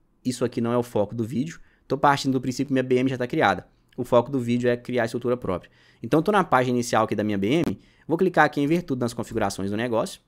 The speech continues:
mas não tem segredo isso aqui, tá? É só você acessar o seu gerenciador de negócio que você vai ter essas opções.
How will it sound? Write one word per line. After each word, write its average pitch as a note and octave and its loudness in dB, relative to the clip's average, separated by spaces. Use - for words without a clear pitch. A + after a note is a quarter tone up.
mas A2 -2
não C#3 2
tem D#3+ 0
segredo C3+ 0
isso - -6
aqui, G2 -6
tá? G2 0
É G2+ 0
só A#2+ -4
você C3+ -8
acessar B2 -4
o A2+ -8
seu A2+ -8
gerenciador G#2+ -2
de G#2+ -2
negócio A2 -4
que B2 -6
você B2 -4
vai B2 2
ter A2+ -6
essas G#2+ -4
opções. F2+ -10